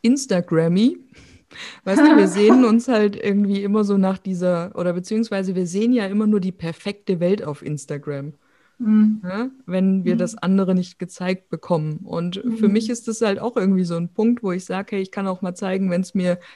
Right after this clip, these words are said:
Speaker 1: nicht so gut geht,
Speaker 2: Mhm.
Speaker 1: obwohl's mir ja gut ging. Weiß ich nicht.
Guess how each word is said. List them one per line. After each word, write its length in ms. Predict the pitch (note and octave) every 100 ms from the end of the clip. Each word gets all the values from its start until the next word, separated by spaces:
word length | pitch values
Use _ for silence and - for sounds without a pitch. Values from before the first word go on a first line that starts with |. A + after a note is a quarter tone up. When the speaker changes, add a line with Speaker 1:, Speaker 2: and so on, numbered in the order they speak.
| -
Speaker 1:
nicht 240 | G3 -
so 240 | - A#3+ F#3+
gut 340 | E3+ E3+ _
geht, 440 | F#3+ G3 C#4 - _ _ _ _ -
Speaker 2:
Mhm. 160 | A#3
Speaker 1:
obwohl's 300 | A3+ A#3 B3+
mir 140 | G#3 F3+
ja 100 | E3+
gut 300 | E3 E3 -
ging. 400 | G#3 G3 A3+ A#3+ _ _ _ _ _ _ _ _ _ _ _ _ _
Weiß 220 | - E3+ G3+
ich 140 | F#3
nicht. 360 | F3 D#3 -